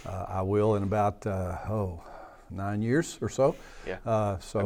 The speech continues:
Speaker 1: I
Speaker 2: grand
Speaker 1: guess
Speaker 2: middle
Speaker 1: at that,
Speaker 2: schooler.
Speaker 1: <laughs> yeah, at that time, I will, I'm sure I'll be pulled into these discussions. But, uh, so I get to be a little bit more just, uh, s-,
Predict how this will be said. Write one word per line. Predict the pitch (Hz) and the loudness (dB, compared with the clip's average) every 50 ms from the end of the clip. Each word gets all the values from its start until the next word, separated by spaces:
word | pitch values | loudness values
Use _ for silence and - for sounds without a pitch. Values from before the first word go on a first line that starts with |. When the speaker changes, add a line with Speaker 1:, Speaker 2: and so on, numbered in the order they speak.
| 101 | 2
Speaker 1:
I | 101 | 2
Speaker 2:
grand | 123 127 - 135 123 | 2 2 4 4 6
Speaker 1:
guess | 113 110 104 | 4 4 4
Speaker 2:
middle | 104 113 98 | 2 0 2
Speaker 1:
at | - | 6
that, | 127 123 123 | 6 6 6
Speaker 2:
schooler. | 120 98 127 | 6 8 8
Speaker 1:
<laughs> | 160 139 | 10 10
yeah, | 123 117 113 | 12 10 10
at | 110 95 | 8 6
that | 120 123 120 117 | 6 6 4 4
time, | - 127 120 120 123 | 4 4 4 4 4
I | 123 117 113 | 4 4 4
will, | 113 110 95 92 - 101 | 4 4 2 0 -2 -4
I'm | 101 107 101 104 | -4 -4 -4 -4
sure | - - 127 117 107 | -2 0 2 2 4
I'll | 98 98 | 2 2
be | 98 107 107 95 | 0 0 -2 -4
pulled | - - 107 104 101 | 0 2 2 2 4
into | 107 110 104 95 | 2 2 2 2
these | 92 95 92 | 0 -2 -2
discussions. | - - 95 95 - - - 123 117 - - 101 87 85 - | -4 -6 -6 -6 -4 -2 -2 0 0 -2 -4 -6 -8 -8 -4
But, | - 101 113 - - - - - - - - - - - - - | -2 -2 -2 -2 -4 -10 -20 -20 -20 -20 -20 -20 -20 -20 -14 -8
uh, | - - 92 95 95 92 | -4 -2 -2 -2 -2 -2
so | - - 113 104 | 0 2 4 6
I | 123 131 | 6 8
get | 139 147 135 - | 8 8 8 6
to | 123 | 6
be | 117 123 | 6 6
a | 117 | 8
little | 113 127 147 151 | 8 8 8 10
bit | 135 135 120 | 12 10 10
more | 113 123 120 113 107 | 10 8 6 6 6
just, | 113 110 - - - - - - | 6 4 4 2 -4 -12 -12 -6
uh, | 101 101 98 | -4 -4 -2
s-, | 90 - - - | -2 -4 -8 -10